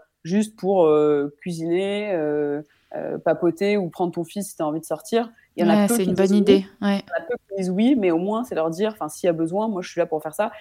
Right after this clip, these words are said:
Speaker 1: et je suis OK. Euh, je viens pas là pour m'asseoir et, et, et juste, euh, te regarder faire et discuter avec toi. Je viens là pour, euh, pour que toi, tu fasses autre chose et que tu prennes soin de toi. Et c'est vrai que, euh, je, je, voilà, changer un peu la façon dont on propose les choses, euh,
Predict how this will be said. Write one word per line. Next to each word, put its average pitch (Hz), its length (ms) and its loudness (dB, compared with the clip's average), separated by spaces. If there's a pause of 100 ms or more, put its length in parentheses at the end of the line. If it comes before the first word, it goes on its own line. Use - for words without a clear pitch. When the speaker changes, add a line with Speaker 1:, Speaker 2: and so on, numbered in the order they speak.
(160)
Speaker 1:
et 156 80 -8
je - 20 -8
suis - 140 -2
OK. 170 240 2 (640)
Euh, - 160 -6
je 151 80 -6
viens 156 160 -2
pas 190 160 0
là 214 140 2
pour 175 200 -6
m'asseoir 185 460 -2
et, 151 180 2
et, 143 600 -4
et 156 40 -4
juste, 170 300 -10
euh, 147 140 -2
te 147 100 -8
regarder 151 400 -2
faire 185 260 0
et 151 160 0
discuter 147 320 -8
avec 165 80 -4
toi. 202 140 0
Je 160 80 -6
viens 156 100 -6
là 175 120 0
pour, 151 280 -2
euh, 143 60 -2 (200)
pour 160 120 -16
que - 40 -20
toi, 208 140 0
tu 202 120 -8
fasses 156 260 -8
autre 190 120 -4
chose 208 240 -2
et 175 40 -8
que - 40 -10
tu - 100 -20
prennes 165 200 -8
soin 170 180 -8
de 165 60 -6
toi. 220 340 -2 (340)
Et 143 60 -12
c'est 156 120 -8
vrai 180 180 0
que, 170 100 -8
euh, 147 760 -6
je, - 100 -20 (120)
je, 165 200 -10
voilà, 160 220 0
changer 156 320 -6
un 156 100 -2
peu 175 140 -8
la 147 100 -2
façon 156 320 -10
dont 160 240 -8
on 143 40 -12
propose 151 360 -10
les 147 100 -4
choses, 190 320 -6
euh, 143 220 -4